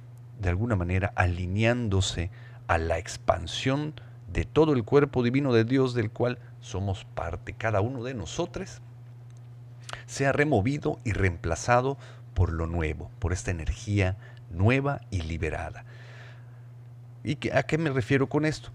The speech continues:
Pues, como sabemos, hay dos tipos de energía: la energía liberada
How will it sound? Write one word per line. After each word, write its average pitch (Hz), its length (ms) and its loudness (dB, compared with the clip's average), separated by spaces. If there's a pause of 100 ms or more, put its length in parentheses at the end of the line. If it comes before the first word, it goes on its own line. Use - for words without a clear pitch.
Pues, - 140 -8
como 127 180 -4
sabemos, 104 600 2
hay 117 140 0
dos 117 500 -2
tipos - 560 -2
de 107 260 4
energía: 120 520 -4 (300)
la 85 240 2
energía 76 560 -6
liberada 160 640 4